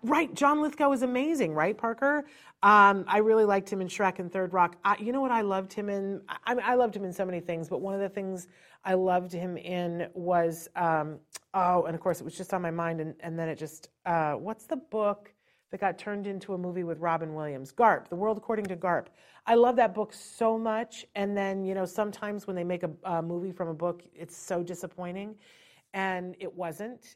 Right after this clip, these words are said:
It was the, I thought the movie was just as good as the book. They were different, but, you know,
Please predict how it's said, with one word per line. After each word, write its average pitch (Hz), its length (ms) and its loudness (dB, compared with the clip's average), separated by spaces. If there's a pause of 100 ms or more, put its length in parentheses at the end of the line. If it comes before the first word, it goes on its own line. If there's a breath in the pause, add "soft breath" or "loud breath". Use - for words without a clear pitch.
It 196 100 -8
was 175 320 -12 (120)
the, 165 100 -14 (360)
I 185 120 -8
thought 185 240 -8
the 175 80 -10
movie 180 320 -12
was 156 260 -12
just 175 460 -12
as 165 160 -16
good 175 160 -10
as 170 80 -12
the 165 80 -14
book. 180 240 -12
They 175 80 -8
were 151 100 -8
different, 185 640 -14
but, 165 220 -8 (220)
you 180 100 -10
know, 156 260 -8